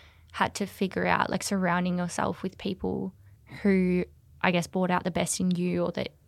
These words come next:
had the same values in you? Did you find that that was something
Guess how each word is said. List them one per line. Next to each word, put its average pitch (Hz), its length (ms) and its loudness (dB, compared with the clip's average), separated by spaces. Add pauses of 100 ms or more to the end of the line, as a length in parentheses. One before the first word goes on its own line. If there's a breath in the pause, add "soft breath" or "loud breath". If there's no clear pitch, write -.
(140)
had - 220 -4
the 190 80 -4
same 185 200 0
values 196 440 0
in 190 80 4
you? 220 160 4
Did - 180 -2
you 233 100 2
find 247 200 4
that 226 80 4
that - 160 2
was 180 100 -4
something - 540 -4